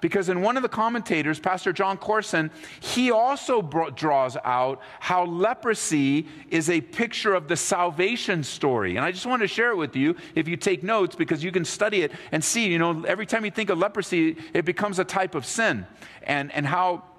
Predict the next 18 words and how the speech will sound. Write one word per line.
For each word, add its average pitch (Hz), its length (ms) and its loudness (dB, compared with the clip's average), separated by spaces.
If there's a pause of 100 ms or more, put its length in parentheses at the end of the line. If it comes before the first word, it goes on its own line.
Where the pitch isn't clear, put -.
(520)
and 135 120 2
how 160 180 0
sin 165 560 0 (160)
progresses 180 560 -2
in 175 80 4
a 151 60 0
person's 127 480 -2
life. 107 240 2 (280)
But 170 120 2
also 240 320 2
I 226 100 4
want 180 280 0
to - 140 -2
add 175 300 0
to 185 120 -8
you 147 300 2 (140)
how 165 240 2
this 190 400 -2